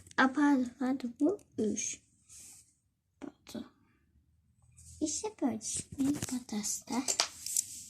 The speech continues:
kesiyoruz. Esasında şu anda yapıyoruz. Şöyle yapacağız. Bak tek, tek tane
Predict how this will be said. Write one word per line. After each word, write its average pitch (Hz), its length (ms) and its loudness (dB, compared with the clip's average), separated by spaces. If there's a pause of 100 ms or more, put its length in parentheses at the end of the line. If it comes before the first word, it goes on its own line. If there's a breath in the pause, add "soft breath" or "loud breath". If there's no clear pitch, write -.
kesiyoruz. 349 600 2 (1500)
Esasında 294 580 4
şu 285 240 0
anda 269 340 4
yapıyoruz. 269 1120 -2 (1040)
Şöyle 277 240 4
yapacağız. 254 960 -2 (1900)
Bak 254 140 2 (160)
tek, 427 240 -4 (2500)
tek - 340 -8
tane 262 340 2